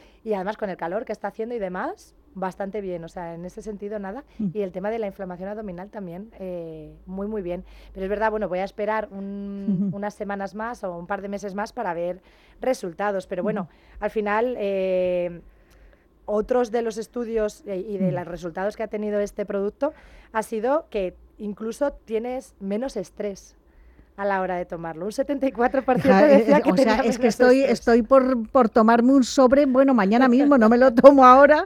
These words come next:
Speaker 2: <laughs> Porque
Speaker 1: de,
Speaker 2: fue,
Speaker 1: por,
Speaker 2: es al
Speaker 1: por,
Speaker 2: desayuno.
Speaker 1: porque es a primera hora, pero mañana a las cinco y media de la mañana me estoy tomando uno. <laughs>
Speaker 2: Sí, la verdad es que todo lo que se quiere hacer en
Speaker 1: Mm.
Speaker 2: Foreo y se desarrolla
Speaker 1: Ujú.
Speaker 2: siempre se hace para facilitar,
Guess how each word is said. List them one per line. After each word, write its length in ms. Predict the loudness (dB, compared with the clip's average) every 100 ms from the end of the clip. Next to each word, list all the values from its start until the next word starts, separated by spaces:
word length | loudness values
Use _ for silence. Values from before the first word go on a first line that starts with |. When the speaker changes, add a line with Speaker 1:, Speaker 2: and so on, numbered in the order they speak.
| -6
Speaker 2:
<laughs> 140 | -10 -6
Porque 240 | 6 6
Speaker 1:
de, 40 |
Speaker 2:
fue, 80 | 8
Speaker 1:
por, 140 | 6 6
Speaker 2:
es 140 | 2
al 100 | 4
Speaker 1:
por, 120 | 4
Speaker 2:
desayuno. 300 | 4 2 4
Speaker 1:
porque 200 | 4 6
es 100 | 6
a 100 | 6
primera 440 | 4 4 2 4 4
hora, 260 | 4 0 -6
pero 180 | -6 -4
mañana 460 | -4 -2 0 0
a 180 | 0 0
las 160 | -2 0
cinco 260 | -2 2 4
y 40 |
media 320 | 4 6 6
de 120 | 8
la 100 | 8
mañana 320 | 8 6 8 8
me 80 | 6
estoy 260 | 4 4
tomando 420 | 6 4 2 2 0
uno. 260 | 0 -2 -4
<laughs> 340 | -2 -2 -4 -6
Speaker 2:
Sí, 120 | -2
la 120 | -2
verdad 320 | -2 -4 -4 -6
es 120 | -6
que 360 | -6 -6 -6 -10 -20 _ -20 -20 _ _
todo 180 | 2 2
lo 100 | 2
que 100 | 0
se 120 | -4
quiere 200 | -2 -2 -2
hacer 260 | -2 -2
en 160 | -2 -4
Speaker 1:
Mm. 40 |
Speaker 2:
Foreo 260 | -4 -2 -2
y 60 | -4
se 100 | -6
desarrolla 600 | -6 -6 -4 -4 -2 -4
Speaker 1:
Ujú. 300 | -6 -14 -16 -8
Speaker 2:
siempre 340 | -6 -4 -4
se 140 | -6 -8
hace 280 | -6 -8 -6
para 180 | -6 -6
facilitar, 720 | -8 -8 -12 -10 -8 -8